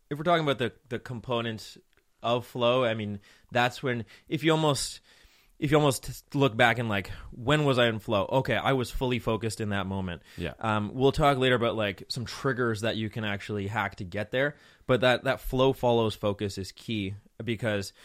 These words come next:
Speaker 1: and that's what Kotler said, um, is just, it really follows the, the period of time where you, where you're focused, and that's,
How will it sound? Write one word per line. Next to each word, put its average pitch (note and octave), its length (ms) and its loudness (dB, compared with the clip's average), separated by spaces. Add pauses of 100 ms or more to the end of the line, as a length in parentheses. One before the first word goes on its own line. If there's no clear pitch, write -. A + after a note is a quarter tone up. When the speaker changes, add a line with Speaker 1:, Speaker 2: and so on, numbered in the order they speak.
(160)
Speaker 1:
and B2+ 80 -4
that's A#2+ 160 -2
what A#2 100 -4
Kotler A2 360 0
said, G2+ 360 -2 (160)
um, F#2+ 380 -4 (400)
is A#2 160 -6
just, A2 320 -4 (240)
it C#3 160 -2
really C3+ 280 0
follows A#2 540 0
the, G#2 240 -4
the G#2 100 -8
period A#2 300 -4
of G#2 80 -8
time G#2+ 260 -4
where G2 140 -4
you, F#2+ 160 -6
where G2+ 100 -4
you're G2 120 -4
focused, C#3 260 -2
and A#2 160 -2
that's, B2 220 -2